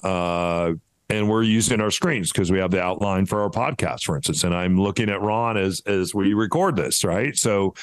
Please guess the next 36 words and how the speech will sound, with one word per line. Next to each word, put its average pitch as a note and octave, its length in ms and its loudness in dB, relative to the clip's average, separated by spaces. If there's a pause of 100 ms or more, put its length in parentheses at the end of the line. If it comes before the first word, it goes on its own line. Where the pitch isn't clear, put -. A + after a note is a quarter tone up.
(320)
we A#2 140 2
have A2+ 220 -2
to F#3 80 0
be C3+ 120 2
on F#2 140 2
these E2+ 200 2
screens. D#2 460 -4 (420)
But C#3 160 0
what D3+ 140 4
I, D3 120 2
what C#3+ 220 2
I've C#3+ 160 -2
kinda F#3 240 2
learned C3 760 2 (840)
has C3+ 140 2
been C3 200 4
really D3 200 2
helpful C#3+ 420 0
for A2+ 240 0
us C#3 400 0 (400)
is B2+ 260 2
we D3 180 4
just F#3+ 260 0
plan D3 560 0
in C#3 220 2
our B2 160 2
day G#2+ 800 0
when B2 280 2
we're C3 200 2
gonna A#2+ 180 0
have A#2 200 -2
screens A2 500 2
and G2+ 100 2
when G2 140 2
we're A2 100 2
not. E3 340 0